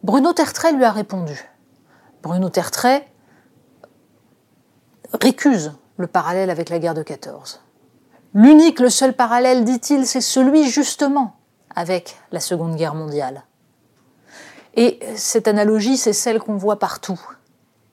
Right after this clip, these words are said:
Poutine, le nouvel Hitler. Ceux, donc, qui ne sont pas pour la fermeté, le seul langage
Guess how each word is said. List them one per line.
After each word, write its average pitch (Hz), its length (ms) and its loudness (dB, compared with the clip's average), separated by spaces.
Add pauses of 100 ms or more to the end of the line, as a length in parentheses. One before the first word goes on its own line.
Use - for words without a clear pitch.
(880)
Poutine, 285 540 0 (340)
le 214 140 -2
nouvel 202 320 0
Hitler. 156 360 -6 (1500)
Ceux, 240 420 0 (120)
donc, 190 600 -4 (800)
qui 196 320 -2
ne 190 160 -2
sont 180 240 -6
pas 202 240 2
pour 208 640 -6 (340)
la - 100 -12
fermeté, 240 800 0 (460)
le 196 60 -8
seul 185 200 -2
langage 190 680 2